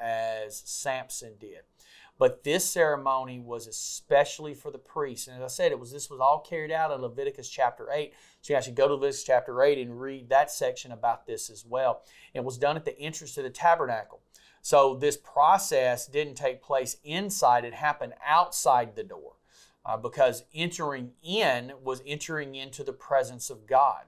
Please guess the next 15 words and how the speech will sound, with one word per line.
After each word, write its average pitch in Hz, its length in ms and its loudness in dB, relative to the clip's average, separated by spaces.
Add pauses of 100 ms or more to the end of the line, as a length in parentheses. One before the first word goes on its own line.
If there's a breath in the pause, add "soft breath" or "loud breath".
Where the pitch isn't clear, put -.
Remember, 139 300 -4
as 120 80 -4
we 117 80 -16
talked 170 320 4
about 131 220 0
the - 60 -18
tabernacle, 131 800 -2 (400 soft breath)
um, 120 280 0
it, 160 320 -2 (300 soft breath)
it 151 240 -4
mimicked 147 960 -4 (1300)
the 139 720 -2 (680 loud breath)
temple 175 440 -4
in 123 100 -12
heaven. 151 420 2